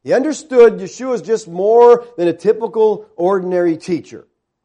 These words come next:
All right? He's got that much. He can understand that. He says here, "We know."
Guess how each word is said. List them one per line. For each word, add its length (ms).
All 80
right? 200
He's 180
got 300
that 200
much. 240
He 100
can 220
understand 640
that. 300
He 100
says 460
here, 240
"We 320
know." 440